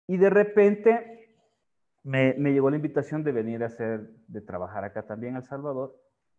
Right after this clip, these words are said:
Y mi conciencia fue, "Oh, chica, qué chivo que me hayan tomado en cuenta para ir a trabajar a, de, de regreso a El Salvador".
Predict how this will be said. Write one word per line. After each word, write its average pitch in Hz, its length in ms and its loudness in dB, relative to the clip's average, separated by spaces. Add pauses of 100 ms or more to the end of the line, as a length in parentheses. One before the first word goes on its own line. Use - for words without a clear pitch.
(400)
Y 143 80 -4
mi 139 120 0
conciencia 139 420 -4
fue, 156 220 -6 (380)
"Oh, 135 300 -8
chica, 120 240 -12
qué 117 140 -12
chivo 131 360 -4
que 123 120 -8
me 120 140 -4
hayan 123 200 -6
tomado 135 300 0
en 143 120 -4
cuenta 143 600 -4 (920)
para 104 260 -6
ir 104 100 -6
a 117 100 -6
trabajar 127 440 -6
a, 113 120 -6
de, - 420 -12
de 101 140 -10
regreso 101 400 -8
a 120 40 -8
El - 60 -20
Salvador". 135 600 -6